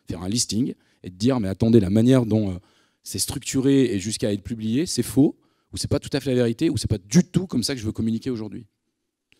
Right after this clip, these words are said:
Donc ça, c'est une première manière d'aller travailler sur la data qualifiée. J'ai perdu personne jusqu'à présent ? Et ensuite, c'est, euh,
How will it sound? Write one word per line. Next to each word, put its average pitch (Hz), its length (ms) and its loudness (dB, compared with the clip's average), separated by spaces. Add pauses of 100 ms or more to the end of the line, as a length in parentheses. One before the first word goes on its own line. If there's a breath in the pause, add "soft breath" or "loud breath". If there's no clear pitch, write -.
(260)
Donc - 100 -18
ça, 175 100 -2
c'est - 120 -6
une 110 180 -8
première 143 360 0
manière 127 500 2 (420)
d'aller 110 160 -6
travailler 120 360 -4
sur 117 160 -10
la 113 100 -6
data 123 400 -2
qualifiée. 101 460 -6 (1500)
J'ai - 60 -18
perdu 113 280 -2
personne 127 320 -6 (760)
jusqu'à - 200 -14
présent ? 113 260 -12 (1700 loud breath)
Et 104 80 -4
ensuite, - 640 0 (280)
c'est, - 720 2
euh, 104 400 -4